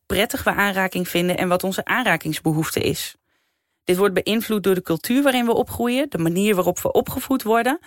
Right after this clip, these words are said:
maar ook eerdere ervaringen met aanraking die we gehad hebben. En het maakt ook nogal uit wie jou aanraakt. Als je nou zelf benieuwd bent naar wat bij jou het verschil is tussen die langzame en die snelle aanraking,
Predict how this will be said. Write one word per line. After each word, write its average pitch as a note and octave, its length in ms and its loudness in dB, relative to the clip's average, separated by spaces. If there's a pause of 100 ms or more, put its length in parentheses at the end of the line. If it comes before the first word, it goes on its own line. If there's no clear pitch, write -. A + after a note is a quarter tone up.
(220)
maar G#3 120 0
ook B3 180 0
eerdere B3+ 320 0
ervaringen G3+ 580 0
met F#3 160 -2
aanraking F3 520 0
die E3+ 100 -2
we D#3+ 80 0
gehad D#3+ 340 0
hebben. - 320 -4 (640)
En A#3+ 100 -4
het A3 100 -6
maakt G#3+ 340 0
ook B3 100 -2
nogal A#3+ 440 2
uit A3+ 480 0
wie G#3+ 220 0
jou D3 240 -2
aanraakt. D3 680 -4 (960)
Als C4+ 180 0
je D#4+ 60 2
nou B3 160 2
zelf G#3+ 260 2
benieuwd A#3 340 0
bent A3+ 220 0
naar G3 160 0
wat F3+ 160 -2
bij F#3+ 140 0
jou F#3 260 4
het G#3 120 -2
verschil G#3 400 0
is F#3+ 140 -2
tussen - 260 -6
die E3+ 160 -4
langzame A3+ 600 0
en G3 120 -2
die F3+ 100 -2
snelle A3+ 340 0
aanraking, A3 640 -2